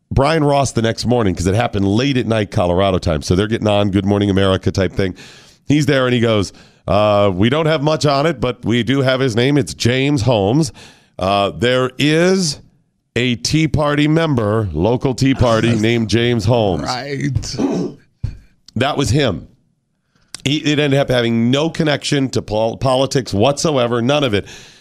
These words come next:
Speaker 1: They didn't go, "Hey, you know, there is a member," well, Antifa wasn't around, but as a leftist group or any, uh, none of it. He just went right to it and threw that out there. Incredibly bad reporting to
Speaker 2: Of
Speaker 1: even
Speaker 2: course.
Speaker 1: suggest it.
Speaker 2: And he didn't care.
Speaker 1: No, he didn't care. So that's your level of bias.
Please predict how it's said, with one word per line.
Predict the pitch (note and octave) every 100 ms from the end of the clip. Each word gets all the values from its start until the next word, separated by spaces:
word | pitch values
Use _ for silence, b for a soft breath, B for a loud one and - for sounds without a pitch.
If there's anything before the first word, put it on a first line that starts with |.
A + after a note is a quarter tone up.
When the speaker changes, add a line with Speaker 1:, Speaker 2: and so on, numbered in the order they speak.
| B -
Speaker 1:
They | D#3+ F3+
didn't | F#3+ F3+
go, | D#3+ D3 C3+
"Hey, | C3 C3+ B2+
you | A#2+
know, | A#2 A2+
there | B2
is | A#2+
a | A#2+
member," | B2+ B2 A#2+
well, | G2 F#2+
Antifa | E2+ C3 G#2+ G#2
wasn't | F2+ F#2+
around, | F2+ F#2+ G2+
but | G2+
as | F#2+
a |
leftist | G2+ B2+ B2+ B2+ A2+
group | G#2 B2+ A#2+
or | B2
any, | B2+ - B B B
uh, | - -
none | B2 F3+ G#3+
of | G#2
it. | D2 -
He | A2+ B2
just | B2
went | G#2+ A2
right | G2 B2 D3+ -
to | D#3+ B2
it | A2
and | G#2 G2
threw | B2+ C#3+
that | C3+ A#2+
out | A2 G2+
there. | F#2 D#2 - B B B -
Incredibly | A2+ G2 - - - E3 C#3 G#2 F2+
bad | F#2 E2+ E2
reporting | D#2+ - E2 C2+ A#1 - _ _ _ _ _ _ _ _ -
to |
Speaker 2:
Of | C3+
Speaker 1:
even | D3+ C#3+
Speaker 2:
course. | -
Speaker 1:
suggest | B2 G#2 G2+ A2+ - E2+
it. | C2 -
Speaker 2:
And | B2
he | A#2
didn't | D#2 - -
care. | - - -
Speaker 1:
No, | A#2 D#2
he | A2+
didn't | A2 G#2
care. | F#2 C#2 C#2+
So | A#2+ A2
that's | B2+ B2 -
your | G#2
level | G2+ F#2
of | E2+
bias. | G#2 F#2+